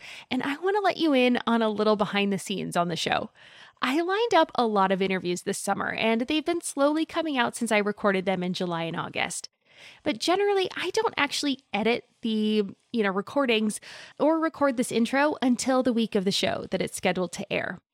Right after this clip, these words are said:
And so that way I can speak to what's going on in the moment or if I have a challenge or something that's running. Well, anyway, this was a conversation that I was absolutely thrilled to get to listen to again. I learned a lot during the editing process,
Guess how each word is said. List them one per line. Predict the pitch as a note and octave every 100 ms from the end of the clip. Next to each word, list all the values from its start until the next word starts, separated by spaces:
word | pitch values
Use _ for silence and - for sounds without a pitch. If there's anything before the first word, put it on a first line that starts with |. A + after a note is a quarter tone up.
| _ - - -
And | B3+ B3+
so | D4 D4 - _ _ _
that | D#4+ F#4
way | G4 F#4+
I | -
can | E4 D#4
speak | C#4+ D4
to | -
what's | A#3 G#3
going | G#3 F#3 F#3
on | F#3+ F#3
in | F#3
the | F3+
moment | A#3+ D#4+ D#4 D4+ C4
or | A3
if | A3
I |
have | G3+ A#3
a |
challenge | G#3+ - C4+ C#4 B3+
or |
something | B3+ B3 A#3+
that's | A3+ -
running. | B3 A#3+ A#3 A#3 - - - - -
Well, | C4+ C4 -
anyway, | D4+ D4 C#4 C#4 - - _
this | A#3 G4 - -
was | D#4
a | D4+
conversation | C4 C4 B3 G3+ G3 G#3 F#3+
that | - G3+ -
I | G#3
was | G#3 G3+ - -
absolutely | A#3 B3 - B3+ A3 B3
thrilled | - G3 F3+ F3+ -
to | -
get | G#3 F3
to | D#3+
listen | - -
to | -
again. | - - - F3+ - _ _ - - -
I | A3
learned | B3 A#3+ B3 A#3+ -
a | A3
lot | G#3 G#3 G3 G#3+ - - G3+
during | A3+ G#3+ G#3 G#3+
the | G#3+ -
editing | G3 G3 G3
process, | - - A#3+ - D#4+ D#4+